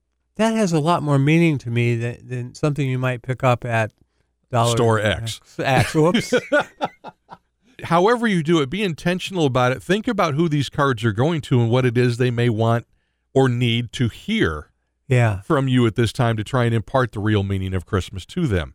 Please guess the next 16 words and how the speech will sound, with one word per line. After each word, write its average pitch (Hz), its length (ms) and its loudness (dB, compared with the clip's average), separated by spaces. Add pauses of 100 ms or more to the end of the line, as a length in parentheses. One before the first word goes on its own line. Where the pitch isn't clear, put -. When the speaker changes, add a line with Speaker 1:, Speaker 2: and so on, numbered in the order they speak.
(220)
Speaker 1:
And, 156 160 0
and 151 140 2
you 143 80 2
probably 190 320 2
wanna 151 300 2
try 139 320 0
to 127 80 2
set 135 260 0
a 131 40 2
goal 123 760 2 (260)
of 101 120 2
Speaker 2:
Oh, 143 640 4
there 180 140 4
you 175 160 4
Speaker 1:
oh, 143 40 0
Speaker 2:
go. 156 480 2